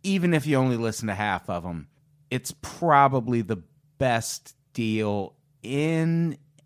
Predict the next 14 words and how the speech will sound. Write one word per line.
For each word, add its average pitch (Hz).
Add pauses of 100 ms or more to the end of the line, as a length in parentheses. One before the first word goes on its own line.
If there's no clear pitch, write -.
entertainment 165
history. 302 (420)
I -
think 151
we 151
can 135
all 117
agree 98
on 85
that. 78 (400)
Go 196
subscribe 135
right 110
now, 90